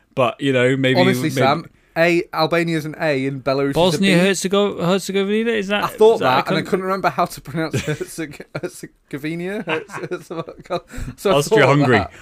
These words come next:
Speaker 1: Austria-Hungary. There it is. That's the joke we should have
Speaker 2: Ah,
Speaker 1: made.
Speaker 2: yeah. Well, also a bit, bit outdated, but whatever. That's
Speaker 1: Yeah.
Speaker 2: fine because this movie's stupid enough that that gets away. That gets a pass.
Speaker 1: So, so, so exactly. So,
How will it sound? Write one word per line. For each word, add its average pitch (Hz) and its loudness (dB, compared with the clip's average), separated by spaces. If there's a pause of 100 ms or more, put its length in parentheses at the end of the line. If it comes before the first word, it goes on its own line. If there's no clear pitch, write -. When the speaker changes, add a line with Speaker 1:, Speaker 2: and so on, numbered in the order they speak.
(140)
Speaker 1:
Austria-Hungary. 156 2
There 131 2
it 123 -2
is. 98 -4
That's 120 -6
the 135 -6
joke 117 -2
we 143 -2
should 156 0
have 156 0
Speaker 2:
Ah, 151 0
Speaker 1:
made. 135 -6
Speaker 2:
yeah. 123 -2
Well, 123 -4
also 170 -2
a 139 -2
bit, 147 -6
bit 147 -2
outdated, 120 -4
but 127 -12
whatever. 127 -8
That's 120 -2
Speaker 1:
Yeah. 107 0
Speaker 2:
fine 113 -8
because 123 -12
this 139 -8
movie's 135 -6
stupid - -10
enough 117 -10
that 110 -14
that 107 -10
gets 110 -12
away. 104 -12
That 101 -16
gets 117 -16
a 117 -14
pass. - -14
Speaker 1:
So, 135 -2
so, - -10
so 139 -10 (280)
exactly. 117 -12
So, 117 -12